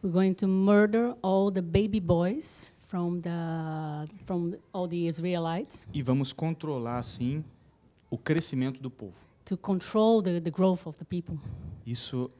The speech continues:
Speaker 2: é uma atitude terrível.
Speaker 1: That's a very bad.
Speaker 2: E te lembra de alguém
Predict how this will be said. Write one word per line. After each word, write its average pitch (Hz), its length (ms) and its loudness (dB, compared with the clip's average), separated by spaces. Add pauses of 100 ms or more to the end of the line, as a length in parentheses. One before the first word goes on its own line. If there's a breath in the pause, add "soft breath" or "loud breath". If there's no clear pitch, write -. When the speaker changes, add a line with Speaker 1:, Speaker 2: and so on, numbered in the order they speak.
(120)
Speaker 2:
é 117 60 -10
uma 117 140 -6
atitude 117 380 -8
terrível. 104 480 -8 (680 soft breath)
Speaker 1:
That's 185 180 -6
a 180 40 -2
very 175 200 -2
bad. 165 380 -4 (680 soft breath)
Speaker 2:
E 123 360 -2 (800)
te - 120 -6
lembra 151 300 0
de 131 60 2
alguém 151 340 -2